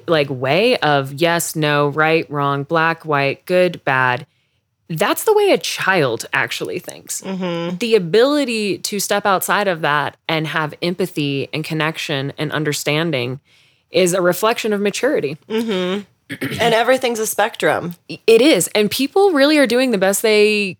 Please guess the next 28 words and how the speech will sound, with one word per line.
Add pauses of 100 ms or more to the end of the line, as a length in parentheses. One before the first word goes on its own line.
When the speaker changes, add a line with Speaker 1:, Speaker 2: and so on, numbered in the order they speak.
Speaker 1:
can
do
with
what
they
have.
And
frankly,
I
don't
get
it. (160)
I
mean,
I'm
not
gonna
sit
here
and
say,
I
mean,
I
have
an
uncle
who,